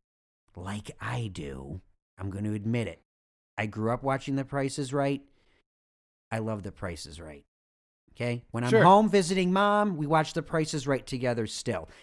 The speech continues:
Speaker 1: Now, the glory days of Bob Barker and Barker's Beauties, that's over. I have to
Speaker 2: Mm-hmm.
Speaker 1: accept that, okay?
Speaker 2: Yep.
Speaker 1: The little things that I used to love about The Price is Right, they're gone. But it's still a good show.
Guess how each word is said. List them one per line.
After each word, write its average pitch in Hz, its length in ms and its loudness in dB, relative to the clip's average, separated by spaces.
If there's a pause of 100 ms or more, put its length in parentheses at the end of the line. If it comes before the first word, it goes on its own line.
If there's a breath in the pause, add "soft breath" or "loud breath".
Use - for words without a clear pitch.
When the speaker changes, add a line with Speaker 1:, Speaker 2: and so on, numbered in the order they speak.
(100)
Speaker 1:
Now, 147 280 4 (320 soft breath)
the 147 140 2
glory 233 420 6
days 190 380 6
of 143 160 -4
Bob 160 280 4
Barker 147 460 4
and 127 180 -2
Barker's 151 420 2
Beauties, 135 540 2
that's 160 300 0
over. 127 400 6
I 131 60 0
have 156 160 0
to 180 60 2
Speaker 2:
Mm-hmm. 165 60 4
Speaker 1:
accept 151 500 2
that, 95 240 -4 (240)
okay? 156 500 2
Speaker 2:
Yep. 131 260 -6
Speaker 1:
The 127 60 -6
little 202 220 6
things 202 320 2
that 180 80 2
I 151 100 2
used 202 260 -2
to 247 60 -2
love 226 120 4
about 185 240 2
The 151 60 -10
Price 165 300 -2
is 147 160 -4
Right, 147 260 2 (400 soft breath)
they're 160 220 6
gone. 117 320 2 (220 soft breath)
But 214 100 4
it's 214 120 2
still 247 220 4
a 196 60 6
good 151 240 4
show. 85 360 -2